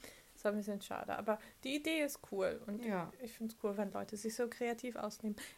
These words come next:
Speaker 1: Egal, jetzt zurück zu
Speaker 2: Genau. Da habe ich die Seite, also so einen Artikel gefunden, der, ähm, so ein bisschen über die vier Gründer, ähm, schreibt. Es ist ein kleiner Absatz für jeden Gründer, aber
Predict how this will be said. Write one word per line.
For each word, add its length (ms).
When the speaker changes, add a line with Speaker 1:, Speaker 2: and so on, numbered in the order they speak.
Speaker 1:
Egal, 380
jetzt 320
zurück 300
zu 300
Speaker 2:
Genau. 420
Da 120
habe 120
ich 100
die 160
Seite, 460
also 220
so 140
einen 120
Artikel 420
gefunden, 560
der, 720
ähm, 400
so 100
ein 60
bisschen 320
über 180
die 360
vier 200
Gründer, 720
ähm, 440
schreibt. 600
Es 300
ist 80
ein 140
kleiner 440
Absatz 500
für 100
jeden 260
Gründer, 520
aber 360